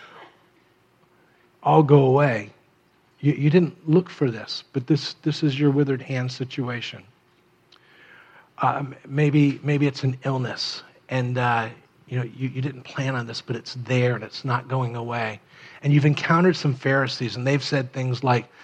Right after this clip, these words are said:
"Well, you know, if you had a little faith, is there sin in your life?" And, and, and you're saying, "No, I'm just, you know, it's just there." And it, and it's embarrassing. Maybe it's, it's a situation with addiction,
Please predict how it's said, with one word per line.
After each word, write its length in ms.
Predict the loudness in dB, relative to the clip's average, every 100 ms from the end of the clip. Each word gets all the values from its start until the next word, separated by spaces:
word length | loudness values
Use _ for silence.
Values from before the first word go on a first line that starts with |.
| -12 -2
"Well, 80 | -2
you 60 |
know, 80 | 0
if 100 | -4
you 80 | -2
had 160 | 0
a 20 | 2
little 200 | 2 -2
faith, 480 | -2 0 -2 -6 -14 -10
is 80 | -8
there 100 | -8
sin 280 | -2 0 0
in 100 | 2
your 120 | 4
life?" 400 | 2 0 -4 -10 _ _ _ _ -8
And, 100 | -8
and, 260 | -6 -10 -10 -20 -10
and 140 | -6
you're 80 | -6
saying, 280 | -6 -8 -6
"No, 180 | -4 -2
I'm 340 | -4 -8 -8
just, 260 | -10 -12 -18 -14
you 60 | -14
know, 80 |
it's 220 | -12 -12 -12
just 240 | -12 -6
there." 360 | -2 -2 -4 -12 _ _ _ _
And 140 | -4 -2
it, 100 | 0
and 160 | 0 0
it's 160 | -2
embarrassing. 600 | -4 -4 -6 -8 -14 -18 _ _ _ _ _ _ _ _ _ _ -2
Maybe 600 | 2 6 6 6 4 -4 -14 -20 -20 -20 _
it's, 300 | 0 0 -8 -6
it's 220 | -6 -2
a 300 | 0 0 -2
situation 760 | -4 -2 -2 -2 -2 -2 -2 -2
with 180 | -2 -2
addiction, 640 | -2 -2 -4 -8 -12